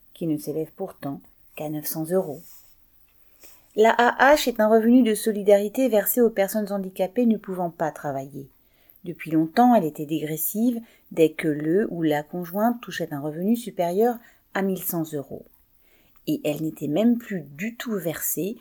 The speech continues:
si les revenus du ménage dépassaient deux mille deux cents euros. Pour tenter de désamorcer la colère des associations de défense des handicapés devant son rejet de cette proposition de loi, le gouvernement a fait voter un amendement qui relève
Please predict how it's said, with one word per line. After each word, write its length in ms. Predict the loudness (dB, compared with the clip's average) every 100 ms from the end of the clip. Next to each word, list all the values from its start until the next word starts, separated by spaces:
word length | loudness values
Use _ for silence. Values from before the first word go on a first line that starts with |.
| _ _
si 160 | -6 2
les 100 | 4
revenus 400 | 4 2 2 0
du 80 | 0
ménage 520 | 0 0 -2 -4 -6
dépassaient 560 | -4 -2 0 -2 0 0
deux 160 | 2 4
mille 200 | 4 0
deux 120 | -4
cents 240 | -4 -8 -6
euros. 380 | -8 -10 -14 -14 _ _ _ _ _ _ _ _ _ _
Pour 180 | -8 -4
tenter 240 | -4 -2
de 100 | 0
désamorcer 560 | 0 0 2 2 0 4
la 120 | 4
colère 400 | 4 6 8 6
des 160 | 4 -2
associations 500 | -4 -6 -8 -8 -8
de 140 | -8
défense 380 | -8 -8 -6 -6
des 180 | -6 -8
handicapés 680 | -10 -8 -10 -6 0 0 0 -10 _ -10
devant 280 | -4 -2 -4
son 240 | -4 -6
rejet 500 | -2 -4 -2 6 6
de 120 | 6
cette 180 | -4 -10
proposition 640 | -14 -14 -12 -12 -12 -8
de 100 | -6
loi, 380 | -6 6 6 6 -2 -20 _ -4
le 120 | 0
gouvernement 500 | 6 8 8 8 8
a 100 | 4
fait 140 | 2
voter 320 | 0 0 4 4
un 140 | 4
amendement 640 | 2 2 2 2 2 2
qui 220 | 0 -2 0
relève 380 | 4 6 4